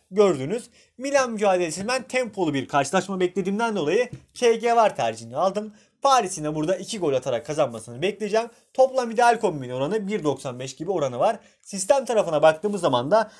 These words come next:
Celtic Real Madrid maçının Real Madrid kazanır fakat K G var olur diyerekten de iki elli sekiz gibi orandan aldım.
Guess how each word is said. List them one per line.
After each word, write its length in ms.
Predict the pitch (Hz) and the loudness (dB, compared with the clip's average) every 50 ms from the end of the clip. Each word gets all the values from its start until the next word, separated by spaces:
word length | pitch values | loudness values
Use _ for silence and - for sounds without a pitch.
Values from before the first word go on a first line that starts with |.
| - _ _ | -20 _ _
Celtic 520 | - - - 208 233 262 262 269 233 196 | -12 0 4 6 6 6 4 0 0 4
Real 240 | 214 208 208 214 220 | 8 10 10 10 8
Madrid 200 | 233 240 233 208 - | 6 2 2 0 0
maçının 440 | 180 147 - - 175 208 233 208 - - - _ _ _ - | -4 -4 -2 -2 -2 -2 -2 -4 -8 -18 -20 _ _ _ 4
Real 260 | 131 143 160 190 214 | 6 8 8 8 8
Madrid 240 | 226 240 233 208 196 | 6 4 2 2 0
kazanır 440 | - - 202 175 196 202 233 240 208 - | 0 2 2 4 4 2 2 0 0 0
fakat 320 | 220 214 240 247 240 - | 2 4 4 4 2 2
K 220 | - - 190 185 185 | 0 2 4 4 4
G 200 | 175 196 196 202 | 6 6 6 8
var 160 | 208 190 170 | 8 8 8
olur 300 | 165 151 135 123 120 117 | 6 4 2 0 0 -2
diyerekten 460 | 123 120 117 113 113 - 123 127 139 | -4 -4 -4 -4 -4 -4 -4 -4 -4
de 120 | 175 180 180 _ _ _ _ _ _ _ _ - | -8 -8 -10 _ _ _ _ _ _ _ _ -18
iki 220 | 285 - - 254 | -14 -6 -2 0
elli 140 | 247 233 202 | 0 0 -2
sekiz 340 | - - 185 180 175 151 151 | -4 -6 -8 -8 -8 -10 -8
gibi 140 | 160 160 165 | -4 -2 2
orandan 360 | 165 165 170 170 190 214 208 | 4 4 4 4 4 4 4
aldım. 340 | 160 123 123 180 226 226 | 4 4 4 2 -2 -6